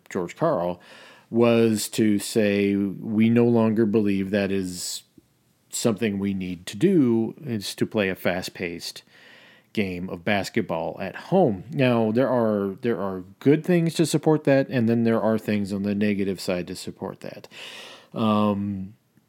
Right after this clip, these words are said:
there is a feeling that the Nuggets overly relied on the pace at home, and when things slowed down in the playoffs, weren't able to,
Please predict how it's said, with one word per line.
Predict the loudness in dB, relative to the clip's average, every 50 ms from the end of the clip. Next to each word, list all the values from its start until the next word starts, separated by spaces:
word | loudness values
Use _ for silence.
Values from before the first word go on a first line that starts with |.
| _ _ _ _ _ _ _ _ _ _ _ _ _ _ _ _ _ _ _ _ _ _ _ _ _ _ _ _ _ _ _ 0
there | 4 4 6 6 6 6
is | 6 6 4 4
a |
feeling | 2 2 2 4 6 6 6 6 4 4 4
that | 4 4 4
the | 4 4
Nuggets | 4 6 4 4 2 2
overly | 2 2 4 4 4 4 6 4 4 6
relied | 4 4 4 4 4 4 4 4 4 4 4
on | 2 0
the | -2
pace | -4 0 2 4 4 4 2 0
at | -4 -2
home, | 2 2 2 4 2 2 0 0
and | 0 -2 0 0 0 -2 -2 -2 -2 0
when | 0 0 0
things | 2 2 2 2 2 0
slowed | 0 0 2 2 2 4
down | 2 2 2 2 2
in | 0
the | -2
playoffs, | -4 -2 0 2 2 2 2 2 0 -2 -2
weren't | -2 -2 -2 -2 -2
able | -2 -2 -2 -4 -6 -6
to, | 0 2 2 2 2 0 -2 -6